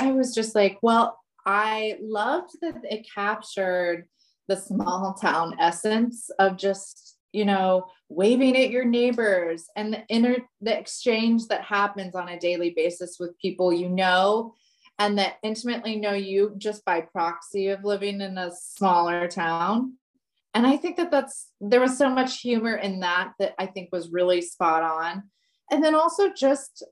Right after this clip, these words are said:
how I, I got the pilot, but then I got two episodes, or maybe just the second episode. And I was like, wow, this is interesting. They're studying a nif-,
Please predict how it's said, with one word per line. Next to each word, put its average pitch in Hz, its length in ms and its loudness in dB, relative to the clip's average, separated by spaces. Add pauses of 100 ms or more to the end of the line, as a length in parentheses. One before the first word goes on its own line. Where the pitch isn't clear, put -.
(160)
how 233 640 0 (840)
I, 240 220 -2 (500)
I 233 100 -4
got 262 280 0
the 330 80 -6
pilot, 214 560 -4
but 202 140 -12
then 214 360 -4
I - 120 -4
got 202 380 -4
two 226 220 -2
episodes, 170 560 -2 (240)
or 196 380 0 (100)
maybe 254 460 0
just 214 160 -8
the 196 60 -10
second 185 400 -2
episode. 165 560 -2 (500)
And 214 100 4
I 226 100 4
was 220 240 -4
like, 202 300 2
wow, 302 320 2
this 254 220 2
is 240 120 -2
interesting. 240 480 -4
They're 214 120 0
studying 233 540 0
a 180 40 -4
nif-, 190 300 -8